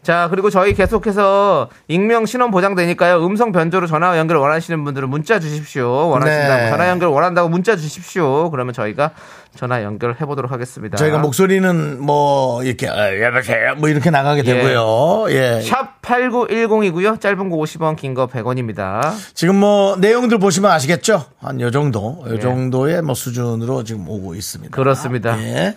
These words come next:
Speaker 1: 익명으로 또 왔습니다. 대표님, 이번 달에 지원 사업 떨어진 거 경쟁이 치열해서가 아니라 제가 깜빡하고 참가비를 늦게 냈어요. 죄송합니다.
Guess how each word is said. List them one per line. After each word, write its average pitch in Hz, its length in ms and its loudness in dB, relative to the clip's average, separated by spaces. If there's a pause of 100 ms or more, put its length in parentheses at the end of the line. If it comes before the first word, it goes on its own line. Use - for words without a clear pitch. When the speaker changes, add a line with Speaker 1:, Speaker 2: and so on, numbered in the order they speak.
(140)
Speaker 1:
익명으로 190 340 0
또 175 200 0
왔습니다. 147 640 -4 (360)
대표님, 170 580 0 (680)
이번 180 320 0
달에 175 320 2
지원 185 380 0
사업 180 280 0
떨어진 190 420 0
거 135 440 2
경쟁이 147 420 -4
치열해서가 180 580 -2
아니라 135 460 -2 (480)
제가 147 240 0
깜빡하고 190 480 -2
참가비를 202 500 -2
늦게 139 220 -2
냈어요. 117 480 -4 (1040)
죄송합니다. 131 680 0